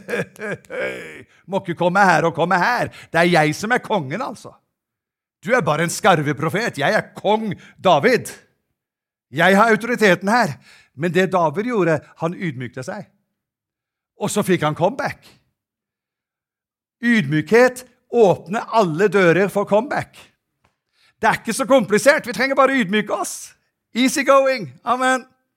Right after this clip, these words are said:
Det er ikke så veldig vanskelig, vet du. Du trenger bare å ydmyke deg. For Gud gir nåde til den som ydmyker seg. Men hadde David reist seg i stolthet, så hadde han ikke hatt sjans. For Gud står den stolte imot. Men den ydmyke gir han nåde.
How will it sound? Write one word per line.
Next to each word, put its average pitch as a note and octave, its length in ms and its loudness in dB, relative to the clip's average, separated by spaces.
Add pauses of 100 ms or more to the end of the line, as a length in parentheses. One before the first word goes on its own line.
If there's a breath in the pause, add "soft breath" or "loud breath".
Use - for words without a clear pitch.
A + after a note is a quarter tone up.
(280)
Det - 140 -4
er - 20 -6
ikke F3+ 160 -6
så C4 160 0
veldig A3 240 2
vanskelig, G#3+ 320 -2
vet D4 100 0
du. C4 60 -8
Du F#3+ 80 -8
trenger C4 240 -8
bare B3+ 160 0
å C#4 80 -4
ydmyke F3+ 320 -4
deg. B3+ 320 -4 (160 soft breath)
For A#3 180 -10
Gud G3+ 540 -4 (160)
gir A3 400 -6
nåde F3+ 640 -4
til G3+ 240 -6
den E3 160 -2
som G#3+ 160 -14
ydmyker E3 400 -8
seg. A#3+ 320 -6 (160 loud breath)
Men D#3+ 240 -8
hadde F#3 160 -2
David D#3+ 480 -2
reist D3+ 320 -2
seg E3+ 160 -6
i - 80 -14
stolthet, C4+ 480 -10
så C3 140 -14
hadde A#2 100 -14
han A#2+ 80 -16
ikke C#3+ 160 -14
hatt - 80 -18
sjans. - 320 -12 (160 soft breath)
For F3+ 160 -10
Gud C#3 320 -12
står C3 240 -14
den E3 80 -14
stolte F#3 400 -14
imot. D4 240 -20 (160 soft breath)
Men C#3+ 160 -14
den D#3+ 160 -12
ydmyke D#3 560 -10
gir B2+ 240 -12
han E3 80 -12
nåde. F3 400 -12